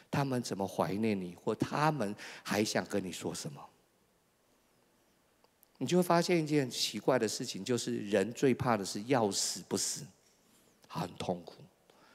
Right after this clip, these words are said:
我们在说这边说在主里一起埋葬的意思，就是你要学习你是死的人了，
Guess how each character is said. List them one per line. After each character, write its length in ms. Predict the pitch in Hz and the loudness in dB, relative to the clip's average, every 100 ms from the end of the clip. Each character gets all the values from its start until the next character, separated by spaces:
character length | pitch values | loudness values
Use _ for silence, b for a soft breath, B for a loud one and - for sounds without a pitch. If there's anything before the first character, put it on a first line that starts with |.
| B B B B B | B B B B B
我 80 | 117 | 0
们 100 | 147 | 4
在 180 | 170 156 | 4 2
说 300 | - 151 151 | 2 2 2
这 140 | 151 | 2
边 160 | 143 143 | 0 0
说 160 | 143 | 0
在 200 | - 151 | 2 2
主 220 | 139 110 | 2 0
里 120 | 123 104 | 0 0
一 60 | 135 | -2
起 160 | - | -2
埋 220 | 101 95 101 | -2 0 0
葬 200 | 123 107 | 0 0
的 80 | 104 | 0
意 120 | 117 | -2
思， 160 | 104 | -4
就 160 | 104 107 | -4 -2
是 200 | - 110 | -2 -6
你 100 | 92 | -2
要 120 | 104 | 0
学 300 | 113 - 101 | 0 -2 -2
习 220 | 110 - 98 | -2 -4 -8
你 160 | 95 | -8
是 200 | 80 - | -8 -6
死 280 | 90 - 90 | -4 -4 -6
的 140 | - 90 | -10 -12
人 180 | 87 87 | -12 -14
了， 160 | - | -18